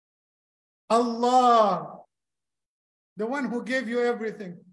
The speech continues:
Relate, relate everything that you have for Allah. Yes, be grateful to others, but Allah number one. Number one,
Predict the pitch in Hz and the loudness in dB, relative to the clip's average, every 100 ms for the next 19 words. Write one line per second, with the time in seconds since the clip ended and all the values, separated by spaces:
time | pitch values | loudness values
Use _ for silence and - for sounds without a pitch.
0 | _ _ _ _ _ _ _ _ _ _ | _ _ _ _ _ _ _ _ _ _
1 | 175 220 247 254 285 302 294 - - _ | -8 -6 -4 0 0 -2 -6 -10 -20 _
2 | _ _ _ _ _ _ _ - 185 247 | _ _ _ _ _ _ _ -14 -6 -2
3 | 240 254 285 277 - - 247 220 233 240 | 0 2 2 0 -2 0 0 0 -2 -2
4 | 226 208 208 233 208 240 254 254 - - | 0 -2 -2 -2 -2 2 2 0 -6 -18
5 | _ _ _ _ - 220 - 214 214 240 | _ _ _ _ -2 0 0 0 2 4
6 | 220 143 - - _ _ _ _ _ _ | 4 0 -10 -18 _ _ _ _ _ _
7 | _ 196 262 277 - - _ - 269 294 | _ -2 0 0 -4 -16 _ -6 -2 -2
8 | 196 247 277 269 247 220 226 226 254 214 | -2 0 0 0 -4 -2 0 2 4 4
9 | 208 214 - _ _ _ _ _ _ _ | 0 -2 -12 _ _ _ _ _ _ _
10 | - 220 - 208 233 247 269 254 247 214 | -4 -2 -4 -4 -2 0 2 2 2 0
11 | 226 214 254 214 - - _ _ _ _ | 0 2 0 0 -4 -14 _ _ _ _
12 | _ _ _ _ - 202 254 247 262 262 | _ _ _ _ -6 0 2 2 2 2
13 | 277 226 - | 2 0 -8